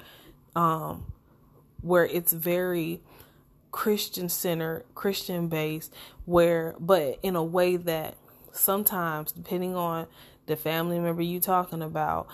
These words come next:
there's too much, it's too rigid, and it's basically one of those, you know, we just gonna pray for it and keep it moving, and we gonna pray over everything, and we gonna cover everything in prayer,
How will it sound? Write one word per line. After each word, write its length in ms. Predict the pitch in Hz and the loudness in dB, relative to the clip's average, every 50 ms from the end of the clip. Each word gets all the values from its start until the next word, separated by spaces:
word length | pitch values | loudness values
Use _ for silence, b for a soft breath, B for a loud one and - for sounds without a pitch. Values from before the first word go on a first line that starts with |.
| B B B B B - | B B B B B -8
there's 520 | 165 165 165 165 165 160 160 156 156 - | 0 4 6 6 6 6 2 0 -2 -2
too 300 | - - - - 214 196 | -2 -2 -4 -4 -4 -4
much, 400 | 190 180 170 165 160 151 - - - | -4 -4 -2 -4 -4 -6 -8 -6 -4
it's 180 | 180 175 175 - | -2 0 0 0
too 220 | - - 247 226 | 0 0 0 0
rigid, 560 | 185 175 175 180 170 160 160 156 151 156 156 - B B B B B B B B - | 0 0 0 0 0 -2 -4 -6 -8 -8 -8 -10 B B B B B B B B -2
and 420 | 170 185 170 165 160 160 160 - - | 0 0 2 0 0 -2 -4 -6 -4
it's 180 | 165 165 165 - | -4 -4 -4 -4
basically 560 | - 175 175 175 175 - 170 165 165 175 165 | -2 0 0 2 2 0 0 -2 -2 -2 0
one 180 | 165 165 160 | 0 0 0
of 120 | 160 156 160 | -2 -2 -2
those, 560 | 160 156 156 156 156 151 151 156 - - - - _ _ _ _ _ - | -2 0 0 0 0 -2 -2 -4 -6 -10 -12 -14 _ _ _ _ _ -8
you 180 | - 170 170 | -4 -4 -2
know, 360 | 160 156 156 151 151 151 165 - B B B B B B B B B | -2 0 -2 -2 -2 -4 -6 -10 B B B B B B B B B
we 100 | 196 196 | -2 0
just 200 | 170 170 165 170 | 0 0 0 0
gonna 200 | 170 160 156 156 | -2 -2 -4 -4
pray 280 | - - - 175 170 170 | -4 -2 0 2 2 2
for 340 | 170 - 175 165 165 156 156 | 0 2 2 4 4 4 2
it 80 | 156 | 0
and 100 | 156 156 | -2 -6
keep 300 | - - 190 175 170 - | -6 -6 -6 -6 -6 -6
it 60 | 156 | -6
moving, 640 | 156 160 165 185 202 196 170 170 160 156 156 156 160 - B B B B B B - | -4 -2 0 0 0 0 -2 -2 -4 -6 -6 -6 -8 -12 B B B B B B -2
and 120 | 165 170 175 | 0 0 2
we 100 | 185 175 | 2 2
gonna 160 | 165 156 156 | 0 0 -2
pray 360 | - - - - 208 208 208 | -4 -2 2 4 4 4 4
over 280 | - - 165 160 160 156 | 4 2 2 0 0 -2
everything, 680 | - - 156 156 160 160 160 - - 156 160 160 151 - | -4 -4 -4 -4 -4 -6 -8 -8 -8 -6 -6 -6 -6 -6
and 120 | 147 160 | -4 -2
we 80 | 165 175 | -2 -2
gonna 160 | 175 160 160 | -2 -2 -4
cover 380 | - - - - 202 202 196 165 | -6 -6 -2 -2 0 0 0 -2
everything 500 | 151 170 170 170 165 - 160 156 156 151 | -2 -2 -4 -4 -6 -6 -6 -6 -6 -6
in 80 | 151 | -8
prayer, 500 | 151 - - - 208 196 175 147 143 - | -10 -6 -2 0 0 0 0 -2 -4 -6